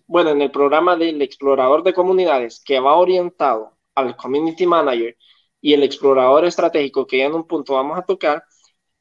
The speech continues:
que realizan una práctica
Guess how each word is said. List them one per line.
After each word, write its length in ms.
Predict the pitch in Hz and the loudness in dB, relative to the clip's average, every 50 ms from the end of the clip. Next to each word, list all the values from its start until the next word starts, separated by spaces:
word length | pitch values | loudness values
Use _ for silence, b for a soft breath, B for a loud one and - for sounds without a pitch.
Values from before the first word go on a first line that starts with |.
| _ _ _ _ | _ _ _ _
que 180 | _ 180 190 208 | _ 4 4 6
realizan 760 | 208 202 202 190 175 170 196 214 202 - - 170 156 160 160 - _ _ _ _ _ _ _ _ _ _ _ _ _ | 6 6 6 6 6 4 2 2 0 0 0 0 0 0 -2 -8 _ _ _ _ _ _ _ _ _ _ _ _ _
una 340 | - 170 185 196 190 190 - | -2 0 2 2 0 0 0
práctica 680 | - 202 196 180 - - 156 147 - 160 151 156 - | 0 0 0 -2 -4 -6 -10 -6 -4 -4 -4 -4 -4